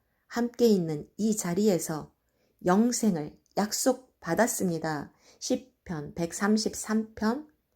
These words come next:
일 절에서 삼 절 말씀, 아멘. 이렇게 모두 다 각자 선포했습니다. 말씀에는 놀라운 능력이 있습니다. 이렇게 선포하고 나니 믿음이 조금씩 생기는 것 같고 더 생기는 것 같고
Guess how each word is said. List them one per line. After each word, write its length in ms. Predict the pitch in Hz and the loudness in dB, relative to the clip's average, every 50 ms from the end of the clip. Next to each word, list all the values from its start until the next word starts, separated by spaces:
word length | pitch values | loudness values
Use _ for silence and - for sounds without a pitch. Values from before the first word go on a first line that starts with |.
| _ _ - | _ _ 0
일 180 | 202 208 208 | 0 0 0
절에서 440 | - 202 180 165 160 156 - 196 202 | 0 -2 -2 -2 -2 -4 -4 -4 -6
삼 220 | 202 - 208 214 | -4 0 0 2
절 140 | 208 220 202 | 2 2 2
말씀, 500 | 180 160 151 151 - - 170 170 185 - _ _ _ | 2 0 -2 -2 -2 -2 -2 -4 -4 -6 _ _ _
아멘. 480 | - 151 143 147 165 170 175 156 - - _ _ _ _ _ _ | -8 -6 -4 -2 0 0 0 -2 -4 -10 _ _ _ _ _ _
이렇게 580 | - 180 185 180 185 - 185 185 202 233 - - _ _ _ _ | 0 0 0 0 -2 -2 -2 -2 -2 -2 -4 -8 _ _ _ _
모두 380 | - 175 180 214 220 214 208 - | 0 4 4 6 6 4 2 0
다 220 | 156 - - - - | -2 -4 -8 -10 -10
각자 420 | - 180 - - _ - 190 190 | -8 -8 -10 -10 _ -8 -6 -6
선포했습니다. 1040 | 185 - 240 233 233 - - 202 190 175 - - 170 160 151 151 160 156 151 151 - _ _ _ _ _ _ _ _ _ _ _ _ _ _ _ _ _ _ | -6 -4 -6 -6 -6 -4 -2 -2 -2 -4 -4 -8 -8 -8 -6 -6 -6 -6 -6 -8 -10 _ _ _ _ _ _ _ _ _ _ _ _ _ _ _ _ _ _
말씀에는 520 | - 156 170 170 - 202 208 208 208 185 | 2 2 2 4 4 4 4 4 4 4
놀라운 420 | 151 165 190 214 240 233 214 185 | 4 6 6 6 6 4 2 0
능력이 400 | 165 165 170 175 180 185 175 165 | 0 -2 -2 -2 -2 -4 -4 -6
있습니다. 640 | 156 160 - - 156 156 156 156 156 151 151 160 - _ _ _ _ _ _ _ _ _ _ _ | -8 -10 -10 -10 -8 -8 -8 -8 -8 -8 -10 -12 -16 _ _ _ _ _ _ _ _ _ _ _
이렇게 320 | - 180 185 180 - 175 | -2 0 0 0 -2 -4
선포하고 520 | 170 - 202 202 202 - 196 185 175 165 165 | -2 -2 0 0 0 2 2 2 2 0 0
나니 480 | 156 151 147 156 180 214 240 269 - _ _ _ _ _ _ _ _ _ _ _ _ - | -2 -2 -2 -2 0 0 0 -2 -6 _ _ _ _ _ _ _ _ _ _ _ _ -2
믿음이 380 | - 185 180 196 190 180 165 | 2 2 4 4 4 2 0
조금씩 420 | - - - 175 180 175 - - - | -2 -4 -2 -2 -2 -2 -4 -8 -6
생기는 420 | - - 190 185 202 190 190 180 165 | -4 -2 -2 0 0 0 0 -2 -4
것 140 | 156 147 | -6 -8
같고 320 | 143 151 143 - - 151 147 | -10 -10 -10 -10 -10 -12 -8
더 140 | - 147 147 | -6 -6 -4
생기는 400 | 147 190 202 196 214 208 208 185 | -2 0 0 2 2 2 2 0
것 160 | 165 151 - | -2 -6 -8
같고 640 | - 143 - - _ - - 185 156 - - _ | -10 -12 -12 -12 _ -2 0 0 0 -2 -6 _